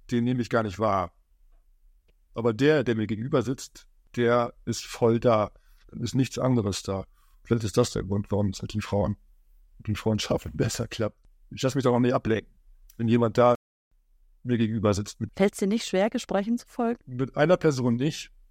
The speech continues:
Speaker 1: Wenn das in der Diskussion ist, ist es oft schwer. Also mit dir jetzt, das ist leicht für mich.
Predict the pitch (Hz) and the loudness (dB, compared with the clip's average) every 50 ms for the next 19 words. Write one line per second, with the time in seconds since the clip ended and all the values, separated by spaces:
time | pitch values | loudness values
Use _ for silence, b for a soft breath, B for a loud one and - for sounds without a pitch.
0 | _ - - _ _ _ _ _ _ _ - _ _ _ _ _ _ _ _ _ | _ -20 -20 _ _ _ _ _ _ _ -20 _ _ _ _ _ _ _ _ _
1 | _ _ - 135 127 127 127 - 135 139 127 120 135 - - 135 - - 135 151 | _ _ 0 2 2 2 2 0 0 -2 -2 -2 -2 -4 -4 -6 -4 0 2 2
2 | 180 185 185 160 156 - - - - 117 135 131 127 127 123 - - - - 113 | 2 2 2 0 -4 -4 -4 -8 -10 -10 -8 -6 -6 -6 -6 -6 -6 -6 -4 -4
3 | 107 110 117 123 120 107 131 165 175 151 - 143 - - 160 139 - - - - | -2 -2 -2 -2 -2 0 2 4 4 4 2 -2 -8 -8 -10 -12 -12 -14 -14 -12
4 | 131 127 120 131 131 127 120 - - - 113 104 101 98 92 - | -12 -6 -2 2 2 2 2 0 -4 -6 -6 -6 -6 -8 -12 -14